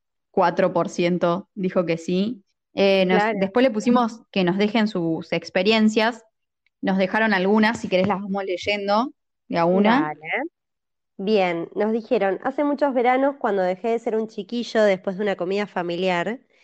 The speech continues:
Speaker 2: me di cuenta de que las mujeres estaban en la cocina fregando y los hombres en el patio charlando. Quise ayudarlas,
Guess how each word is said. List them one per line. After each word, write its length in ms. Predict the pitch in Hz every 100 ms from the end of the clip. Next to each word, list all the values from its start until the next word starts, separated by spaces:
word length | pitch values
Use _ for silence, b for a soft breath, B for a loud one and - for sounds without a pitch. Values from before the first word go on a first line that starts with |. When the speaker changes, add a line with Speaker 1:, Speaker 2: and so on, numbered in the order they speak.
| b b _ _ _
Speaker 2:
me 200 | 214 220 240
di 140 | 285
cuenta 560 | 311 311 311 294 330 339
de 200 | 240 220
que 100 | 214
las 160 | 208 190
mujeres 440 | 214 214 277 294
estaban 360 | 226 - 233 247
en 100 | 233
la 100 | 196
cocina 360 | 196 190 220 233
fregando 640 | - 196 214 233 247 277 -
y 80 | 214
los 200 | 196 233
hombres 300 | 254 269 247
en 100 | 196
el 120 | 190
patio 280 | 214 208 226
charlando. 600 | 220 190 180 170 170 165
Quise 220 | 220 269
ayudarlas, 840 | 247 - 214 240 214 226 240 277